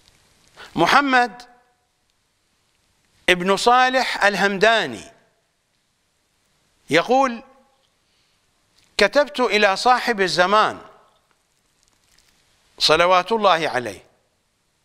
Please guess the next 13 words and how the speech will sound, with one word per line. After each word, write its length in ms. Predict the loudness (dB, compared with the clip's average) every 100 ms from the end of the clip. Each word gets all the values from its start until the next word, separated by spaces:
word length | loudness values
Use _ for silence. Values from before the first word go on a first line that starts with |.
| _ _ _ _ _ _ _ _
الكلام 760 | -2 2 2 2 0 -2 -4 -10
في 200 | -8 -4
زمان 460 | 0 0 2 0 0
الغيبة 680 | -2 0 0 0 0 -2 -2
الأولى 540 | -4 -4 -4 -4 -8 -14 _ _ _ _ _ _ _ _ _ _ _ _ _ _ _ _ _ -2
التي 320 | 0 0 -2 0
نعرفها 840 | 0 0 -2 0 2 2 0 -6 -20 _
بالغيبة 720 | -4 0 0 0 -2 -2 0 -2
الصغرى: 580 | 0 0 0 -2 -6 _ _ _ _ _ _ _ _ _ _ _ _ _ _ _ _ _ _ _ _ _ 0
'إن 200 | 2 2
أهل 420 | 2 2 2 2
بيتي 720 | 2 0 -2 0 0 -2 -8 _ _ _ _ _ _ -4
يؤذوني 920 | -2 0 0 0 0 0 -4 -8